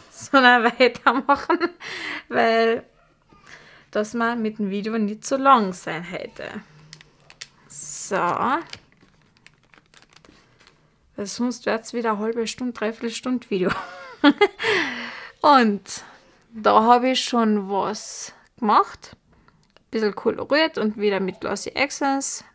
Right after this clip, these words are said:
Bisschen umgematscht sozusagen. Und ja, ich hab auch schon was vorbereitet. Heute machen wir einmal eine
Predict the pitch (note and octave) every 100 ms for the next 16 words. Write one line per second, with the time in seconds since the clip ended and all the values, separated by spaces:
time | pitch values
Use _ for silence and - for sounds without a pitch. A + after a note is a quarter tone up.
0 | _ - B3+ B3+ - A#3+ B3+ B3 B3 B3
1 | A#3+ A#3 A3+ A3+ A3+ A3+ B3 B3 - -
2 | - - - A3+ B3 A#3 A#3 A#3 A#3 A#3
3 | A3+ - - - - - - - _ _
4 | - F#3+ G#3 A3 A3 - - _ _ A3+
5 | G3 - - - - G#3+ A3+ - C4+ D#4
6 | D4+ C4+ - D#4 D#4+ D4+ D4+ D4+ E4 -
7 | - A#3+ C#4 E4 C#4+ C4+ D4 C#4 A#3+ -
8 | - - G#3 B3